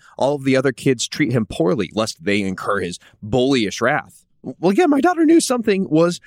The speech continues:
desperately wrong. When Uncle Vernon selfishly kept Harry's mail from Harry and lied about how his family died,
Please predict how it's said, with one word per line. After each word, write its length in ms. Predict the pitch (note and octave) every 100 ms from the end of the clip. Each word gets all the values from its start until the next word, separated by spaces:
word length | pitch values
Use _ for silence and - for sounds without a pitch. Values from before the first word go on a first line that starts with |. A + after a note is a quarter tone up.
| - _
desperately 680 | - C#3 - D#3 A#2+ G#2 G#2+ - _
wrong. 540 | G#2+ B2+ E3 G2 B1+ - _ _ -
When 140 | C3
Uncle 200 | F3 F#3+
Vernon 400 | A#2+ D#3 F3+ A2
selfishly 560 | - D#3 D#3 D#3+ - C3+
kept 340 | - C#3 -
Harry's 380 | - D#3+ D3+ C3
mail 280 | A#2 C3 D3+
from 180 | A#2
Harry 320 | A2 G2 F2 F2
and 140 | G2+ - - -
lied 360 | A2 A#2+ D#3
about 220 | C#3 B2
how 120 | B2 B2
his 140 | A2
family 480 | - C3+ D3+ C#3+ B2+
died, 600 | G#2 A2+ D3 F2+ C#2